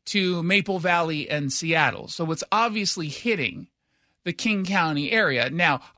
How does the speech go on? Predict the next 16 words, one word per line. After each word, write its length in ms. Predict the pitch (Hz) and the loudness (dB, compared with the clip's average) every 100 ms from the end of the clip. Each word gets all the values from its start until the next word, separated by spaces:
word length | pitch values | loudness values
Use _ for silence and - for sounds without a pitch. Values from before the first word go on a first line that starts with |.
| - | 2
I 500 | 208 208 180 151 131 _ _ _ _ | 4 4 2 0 -4 _ _ _ _
presume 920 | - 196 135 143 196 165 143 208 254 _ _ _ _ | -2 0 0 2 2 2 -2 -2 -4 _ _ _ _
that 200 | 175 180 | -2 0
it's 180 | 175 - | 0 -4
the 80 | - | -6
same 640 | 156 - 208 196 190 175 165 | -2 0 2 2 2 -2 -2
individuals 680 | 196 185 156 170 156 151 139 | 0 0 0 -2 -2 -2 -2
responsible 880 | 135 131 - 175 180 175 151 135 131 | -2 -4 -2 0 0 0 -4 -2 -2
for 240 | 143 139 135 | -4 -10 -10
each 600 | 165 156 - - - - | -8 -8 -8 -10 -12 -10
and 120 | 156 | -4
every 200 | 156 143 | -2 -2
one 360 | 131 151 156 143 | -2 0 0 -2
of 420 | - 135 123 - | -2 -2 -2 -6
these 640 | 120 135 139 127 123 113 - _ _ _ _ _ | -10 -4 -2 0 -2 -4 -10 _ _ _ _ _
attempted 800 | - - 170 160 160 147 139 | -6 0 0 0 -2 -2 -4